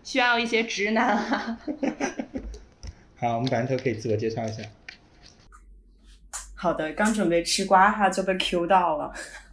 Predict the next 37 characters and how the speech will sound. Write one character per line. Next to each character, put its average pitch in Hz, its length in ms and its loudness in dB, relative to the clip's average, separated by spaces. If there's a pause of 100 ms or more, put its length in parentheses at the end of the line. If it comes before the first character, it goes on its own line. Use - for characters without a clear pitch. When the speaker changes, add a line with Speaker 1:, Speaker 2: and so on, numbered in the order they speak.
(1160)
Speaker 3:
OK， 185 280 -4 (100)
哦， 185 160 4
我 165 120 0
是 220 280 0
馒 143 240 0
头， 190 280 -2 (100)
我 165 140 4
那 185 200 0
个 160 300 4
工 220 220 2
作 226 100 4
三 220 240 4
年 196 180 4
后 190 140 2
第 202 160 -2
一 214 80 0
次 - 160 -2
gap， 170 400 2
然 139 100 0
后 185 520 0 (320)
那 277 180 8
段 202 220 6
差 220 180 2
不 208 140 2
多 233 300 4
一 277 160 8
年 160 280 4
多 208 180 2
的 233 120 4
时 - 260 -2
间 175 300 0
吧， 175 320 0
后 190 240 0
来 175 260 6
其 - 180 -6
实 165 160 -2
就， 170 320 0